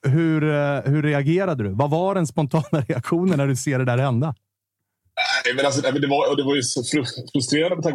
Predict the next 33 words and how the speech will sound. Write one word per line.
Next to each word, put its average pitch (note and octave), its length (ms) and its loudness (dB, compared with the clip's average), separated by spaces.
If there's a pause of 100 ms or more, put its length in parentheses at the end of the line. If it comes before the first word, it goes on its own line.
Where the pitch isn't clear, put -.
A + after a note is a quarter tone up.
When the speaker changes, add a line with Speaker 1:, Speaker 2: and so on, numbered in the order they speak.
Speaker 2:
på A2+ 80 -2
att A2+ 40 -2
det A2+ 100 0
börjat C#3+ 520 0
så C3+ 120 -4
bra. C3 360 0
Så - 140 -2
att A2+ 80 -6
man A#2+ 100 0
satt C#3 220 -2
ju E3+ 60 0
där C#3 120 2
och C3 60 -2
var B2+ 80 0
lite A#2+ 140 -4
så B2+ 100 0
här, A2+ 80 0
"Fan, G#2 220 -2
det G#2 60 -2
här D3+ 160 0
blir G#3 100 -2
lite E3 140 -4
mysigt. C#3+ 380 0
Det A#2+ 60 0
här - 60 0
ser F3+ 160 0
riktigt A#2+ 300 -2
kul E3 240 0
ut." G#2 120 -2
Så - 80 -2
här. F#2 80 2
Och G#2+ 60 -2
då B2 380 -2